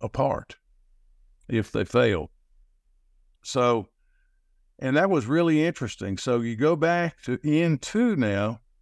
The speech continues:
the employer ensures, there, that's those words they added in fourteen, uh, that the, uh, lines and equipment are de-energized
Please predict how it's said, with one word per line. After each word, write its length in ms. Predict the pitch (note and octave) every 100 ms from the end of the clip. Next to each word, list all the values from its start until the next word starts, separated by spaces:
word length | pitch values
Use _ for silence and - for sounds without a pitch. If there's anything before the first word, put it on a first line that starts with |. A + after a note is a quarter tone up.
| _ _ _ _ -
the 140 | A#2
employer 600 | A2+ - D#3+ D3+ C#3+ B2 -
ensures, 1120 | C3 A2 - - A3 C4+ F3+ G2+ F2 G2 - - G2
there, 380 | F#2+ G#2 A#2+ A#2+
that's 380 | A#2 B2+ -
those 240 | B2 A2+ F#2+
words 340 | A2 A#2 F#2
they 180 | G#2 G#2
added 260 | A#2 B2+ A2
in 140 | G#2
fourteen, 600 | B2 C#3+ - A2 F#2 A2+ _ _ _ _ _ _ _ _
uh, 500 | A2 A#2+ A2+ G#2 F#2+ - _ _ _ _ _
that 300 | C#3+ C3 B2
the, 380 | B2+ B2 A#2 A#2
uh, 300 | A2 G#2+ G2 - _
lines 400 | A#2+ A#2 C3+ D#3
and 80 | D#3+
equipment 360 | C#3 D#3+ D3
are 40 | C#3
de-energized 880 | C#3 D3 D3 B2+ C3+ C3+ C3+ -